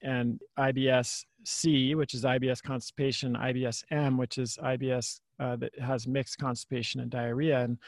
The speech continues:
this is interesting because, I mean, you and I both know,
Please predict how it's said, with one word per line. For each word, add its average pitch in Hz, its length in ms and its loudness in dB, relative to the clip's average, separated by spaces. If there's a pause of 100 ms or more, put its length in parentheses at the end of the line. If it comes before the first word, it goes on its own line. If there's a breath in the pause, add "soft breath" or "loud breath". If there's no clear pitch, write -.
(540 loud breath)
this 156 160 4
is 156 160 2
interesting 151 540 2
because, 131 600 2 (1500 soft breath)
I 156 60 -8
mean, 143 160 -2
you 151 120 2
and 143 100 2
I 135 140 2
both 131 300 4
know, 131 440 2